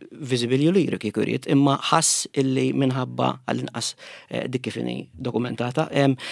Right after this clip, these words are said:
ħass illi minħabba l-importanza tiegħu ma żamx patent tiegħu biex ikunu jistgħu jużaw il-manufatturi,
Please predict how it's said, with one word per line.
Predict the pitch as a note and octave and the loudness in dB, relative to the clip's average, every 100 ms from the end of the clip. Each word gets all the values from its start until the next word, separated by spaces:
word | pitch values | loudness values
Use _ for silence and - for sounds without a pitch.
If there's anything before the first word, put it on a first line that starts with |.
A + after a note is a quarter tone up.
| - - - - D3 | -10 -10 -12 -2 2
ħass | D#3+ - | 4 4
illi | C#3 C3+ C3+ C3 | 4 6 6 4
minħabba | - D3+ C3 C3+ B2+ C3 C3 - - | 6 4 6 2 2 2 4 2 -2
l-importanza | C#3+ C3+ C#3+ C#3+ C#3+ C#3+ | 2 4 4 4 4 2
tiegħu | F#3 C3 D#3 G3 - C#3+ | 2 2 2 0 -6 -6
ma | D3 E3 D#3+ E3 | -4 2 4 6
żamx | F3 D3 - | 6 4 2
patent | A2 - D#3+ - | 0 0 -4 -2
tiegħu | A2 C#3 B2 | -4 -4 -4
biex | B2+ C3+ | -4 -2
ikunu | C#3 C#3+ | 0 2
jistgħu | D3+ D3 D3 | 2 2 0
jużaw | C3 C#3+ C#3 | 2 0 0
il-manufatturi, | C#3+ D3 C#3 C3 - C#3 C#3 | 0 0 -2 -4 -2 0 0